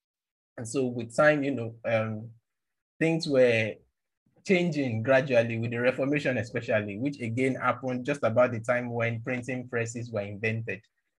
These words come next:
And so that's part of why it was easy for Martin Luther, who spearheaded the Reformation, to do all of those things that he accomplished in his time, because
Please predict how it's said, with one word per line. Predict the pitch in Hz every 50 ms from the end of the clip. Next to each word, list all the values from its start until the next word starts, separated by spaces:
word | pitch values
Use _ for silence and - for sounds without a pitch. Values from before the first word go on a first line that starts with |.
| _ _ -
And | 107 110
so | - 131
that's | 139 156 160 -
part | - 147 143 147
of | 135 120 120
why | 120 123 127
it | 127 120 -
was | 117 107 107 - 143
easy | 147 151 147 151 143
for | 147 127
Martin | 117 113 113 113 117 117 113 113
Luther, | 120 127 131 131 110 101 101 98 113 120
who | 120 123
spearheaded | 120 120 - - 113 104 110 120 117 120 120 110
the | 104
Reformation, | 104 104 107 113 110 110 110 110 113 110 104 101 101
to | - 110 107 104 104 98 98
do | 113 151 151 139
all | 139 135 127
of | 113 110
those | 113 123 127 123 123
things | - 123 117 120 113
that | - 110 107 107
he | 104 107
accomplished | 101 98 - 131 123 123 123 123 120 - 117
in | 110 104
his | 101 107 -
time, | - 117 110 107 104
because | 104 98 - 120 113 113 113 - -